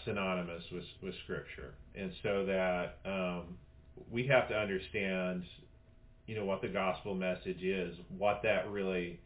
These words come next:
entails in order that we approach Scripture and approach our daily life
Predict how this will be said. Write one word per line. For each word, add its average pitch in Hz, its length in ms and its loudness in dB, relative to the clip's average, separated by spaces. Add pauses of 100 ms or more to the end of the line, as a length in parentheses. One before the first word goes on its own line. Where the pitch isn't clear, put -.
(200)
entails 92 800 4 (720)
in 123 120 4
order 117 240 6
that 104 160 4
we 98 120 2
approach 107 380 0
Scripture 95 720 -2
and 90 260 -4 (400)
approach 98 460 0
our 92 140 0
daily 90 420 0
life 90 600 4